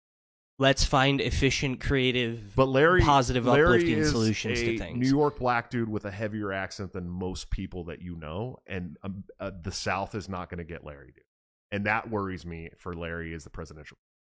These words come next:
Speaker 2: I
Speaker 1: Yeah.
Speaker 2: love Larry. I think he's one of the best
Speaker 1: Larry does
Speaker 2: communicators in the
Speaker 1: amazing things in New York, and
Speaker 2: Yeah.
Speaker 1: like his, his appearance on Rogan,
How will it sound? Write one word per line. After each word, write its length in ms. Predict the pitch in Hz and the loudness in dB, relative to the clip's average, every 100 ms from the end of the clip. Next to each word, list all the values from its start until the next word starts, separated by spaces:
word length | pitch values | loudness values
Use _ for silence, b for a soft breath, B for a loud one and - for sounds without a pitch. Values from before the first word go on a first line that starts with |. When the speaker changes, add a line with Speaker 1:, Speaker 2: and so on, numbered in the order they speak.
| _ _ _ _ - | _ _ _ _ 0
Speaker 2:
I 60 | 131 | 2
Speaker 1:
Yeah. 120 | 117 | 6
Speaker 2:
love 280 | 127 139 117 | 6 6 4
Larry. 280 | 110 90 82 | 0 0 -4
I 40 | 82 | -8
think 200 | 113 - | -10 -8
he's 160 | 113 | -6
one 140 | 113 120 | -2 -2
of 40 | |
the 60 | 156 | 0
best 80 | |
Speaker 1:
Larry 340 | 151 165 180 165 | 4 4 4 2
does 200 | 143 127 | 2 0
Speaker 2:
communicators 20 | |
in 60 | 120 | -2
the 60 | |
Speaker 1:
amazing 520 | 117 120 127 117 113 | -2 0 0 -2 -4
things 320 | 117 120 110 107 | -4 -4 -4 -4
in 100 | 107 | -4
New 80 | 107 | -2
York, 440 | 104 104 104 - | -2 -2 -4 -6
and 240 | 101 101 98 | -6 -8 -8
Speaker 2:
Yeah. 120 | 98 | -6
Speaker 1:
like 420 | 101 95 95 - - - | -4 -6 -8 -18 -20 -8
his, 360 | 127 143 127 | 0 2 2
his 340 | 135 - 151 185 | -4 -2 0 0
appearance 440 | - 160 151 131 | 2 2 2 0
on 140 | 120 104 | -4 -2
Rogan, 600 | 101 113 120 135 151 | 0 2 2 2 0